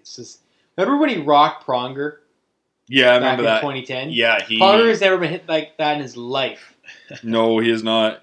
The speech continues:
Speaker 2: It, it was, uh, it was pretty whack. Um, to say the least.
Speaker 1: I remember watching that series. Buffalo was still a young guy at the time, and that was, that was his coming out party, that twenty ten run.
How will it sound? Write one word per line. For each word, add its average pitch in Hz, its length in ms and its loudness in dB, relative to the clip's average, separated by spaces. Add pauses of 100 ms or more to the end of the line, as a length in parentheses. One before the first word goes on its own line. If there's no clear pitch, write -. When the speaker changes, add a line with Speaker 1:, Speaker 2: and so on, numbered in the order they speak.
Speaker 2:
It, 110 140 -8
it 113 260 -2
was, 110 140 -4
uh, 110 160 0
it 113 40 -6
was 110 120 0
pretty 131 180 -2
whack. 107 500 0 (140)
Um, 92 580 -6 (540)
to 110 60 -16
say 117 160 -2
the 104 80 -4
least. 104 260 -4
Speaker 1:
I 190 40 -2
remember 214 180 0
watching 175 260 0
that 147 80 -10
series. 127 260 -8
Buffalo 190 340 -4
was - 120 -12
still 175 160 -6
a 160 40 -2
young 151 180 -6
guy 135 160 -4
at 147 80 0
the 131 120 -10
time, 131 360 -12 (1200)
and 135 180 -8
that 143 40 -2
was, 165 380 -4
that 151 100 -2
was 165 180 0
his 147 140 -12
coming 139 260 -8
out 131 160 -10
party, 156 220 -4
that 127 160 -6
twenty 131 240 -14
ten 123 220 -14
run. 165 220 -12